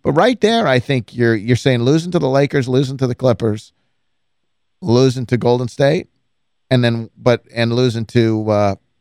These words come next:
Denver. But beating, they're gonna start three and four. <laughs> I look for them to start <laughs> three and four. And then it's Portland at home, uh, and then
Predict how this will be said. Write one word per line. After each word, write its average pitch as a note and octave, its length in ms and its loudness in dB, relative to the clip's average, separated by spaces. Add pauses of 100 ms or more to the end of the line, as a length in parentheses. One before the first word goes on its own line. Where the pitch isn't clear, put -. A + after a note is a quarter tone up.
(760)
Denver. D#2+ 480 0 (440)
But A2+ 180 2
beating, C3+ 380 2
they're G#3 120 -6
gonna D4 120 -2
start - 200 0
three D#3+ 180 -6
and A#2+ 80 -6
four. - 340 -10 (480)
<laughs> - 560 -16
I C3+ 100 4
look G3 200 0
for D3 120 -6
them C3 100 -4
to A#2 60 -8
start C3 320 0
<laughs> - 20 -16
three - 200 -2
and A#2+ 140 -4
four. A#2 340 -8 (600)
And C3+ 120 2
then D#3 100 2
it's C#3+ 140 -2 (100)
Portland F3 400 0
at C3 80 -2
home, A#2+ 600 -6 (600)
uh, A2+ 720 2
and B2 200 -2
then B2 360 -2